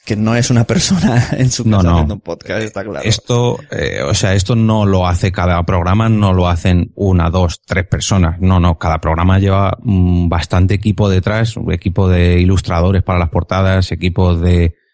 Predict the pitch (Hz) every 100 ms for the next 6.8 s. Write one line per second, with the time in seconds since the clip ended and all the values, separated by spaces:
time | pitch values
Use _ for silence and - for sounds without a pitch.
0 | _ - 87 82 85 85 82 87 92 90
1 | 85 82 80 82 80 95 92 82 85 92
2 | 92 87 - _ _ - 87 95 - 95
3 | 92 92 87 85 _ _ _ - 95 95
4 | 90 - 90 92 92 87 98 104 95 90
5 | 92 92 - 98 92 - _ _ _ _
6 | - 64 64 55 50 - 95 78